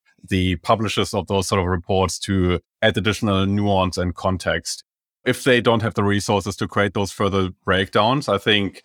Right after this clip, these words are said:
the sales enablement community is engaged enough if the data was made publicly available to actually create those further breakdowns. So I think that could be something to think about for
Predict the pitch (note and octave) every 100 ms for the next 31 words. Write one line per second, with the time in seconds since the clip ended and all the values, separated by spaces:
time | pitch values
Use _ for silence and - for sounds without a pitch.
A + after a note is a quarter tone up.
0 | - - _ - G2+ F#2 - G#2 G2+ G#2
1 | G2 G2+ - G#2+ G2 G2+ F2+ F#2+ F#2+ F#2+
2 | F2+ - G2+ F2+ F#2+ - G#2 F#2+ F#2+ F#2
3 | - - - - _ B2 A#2 - G#2+ F2+
4 | G2+ G2 F#2+ F#2 - F#2+ F#2 F2+ - G#2
5 | F#2+ F2+ F2+ E2+ F2+ F2+ F2 F2+ F2+ F2
6 | F2 - G#2 F2+ - F2+ F2 - G#2 F2+
7 | G2+ - G2+ G2 - G2+ G2 F2 G2+ G#2+
8 | A2+ A2+ C#3+ - - _ - - G2 F2
9 | G#2+ F#2 - - A2+ - G2 G2 F#2 F#2
10 | F2 - F#2+ F2 F#2 F2 F2 F2 E2+ -
11 | F#2 F#2+ E2 F2 F2 F2 - - G2+ F2+
12 | F2 E2+